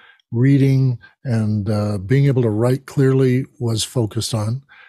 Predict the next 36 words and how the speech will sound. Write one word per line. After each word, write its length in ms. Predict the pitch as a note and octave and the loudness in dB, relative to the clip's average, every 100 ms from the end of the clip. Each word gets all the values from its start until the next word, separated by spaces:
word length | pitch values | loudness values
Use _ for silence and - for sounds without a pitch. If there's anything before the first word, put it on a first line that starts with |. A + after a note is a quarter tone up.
| _ | _
And 160 | A#2+ A2 | -4 0
so 300 | - B2 A2 | 0 0 0
I 120 | C#3 | 0
got 240 | D3 D3+ - | 2 0 0
that 200 | C#3 - | -2 0
reinforcement 800 | B2+ B2 G#2+ C3+ A#2+ - A2+ G2+ | 0 0 -2 -4 -4 -4 -6 -4
when 160 | A2+ | -4
I 160 | A#2 C3 | 0 2
was 220 | B2+ G#2 | 2 0
in 100 | G#2 | -4
public 340 | - G2+ G#2 | -6 -6 -6
school. 480 | - - E3 G2 - - | -6 0 0 0 -8 -8
I 60 | |
would 180 | G#2+ G#2 | -6 -4
get 320 | A#2+ A2+ - | -4 -4 -6
lots 260 | G#2 G2 - | -8 -6 -6
of 80 | G#2 | -6
training 340 | - A#2 A#2 | -4 -2 -2
in 120 | A#2+ | -2
grammar 400 | A#2 A#2+ A#2 C3 | 0 -2 0 -2
and 80 | B2+ | -2
all 140 | A2+ A2+ | -4 -4
the 100 | A2 | -4
rest. 380 | G2+ A#2 - _ - - _ - | -4 -6 -10 _ -20 -20 _ -10
And 100 | G#2+ | -6
my 120 | G#2+ | -2
mother 300 | C3 E3 C3+ | 2 4 4
would 160 | B2+ | 2
reinforce 520 | A2+ B2 A2 - A2 - | 2 0 -2 -4 -4 -4
that 160 | A2 | -4
at 120 | A2 | -4
home 260 | - F3 B2 | -2 0 0
by 260 | A#2 A2 G2+ - _ _ _ | 0 -2 -6 -14 _ _ _
strictly 460 | - - C#3+ A#2+ A2 | -4 -2 0 0 0
requiring 640 | G2+ - E3+ G#3 C3 F#2+ | -2 -2 0 2 0 -2
it. 200 | G2 D3+ | -4 -6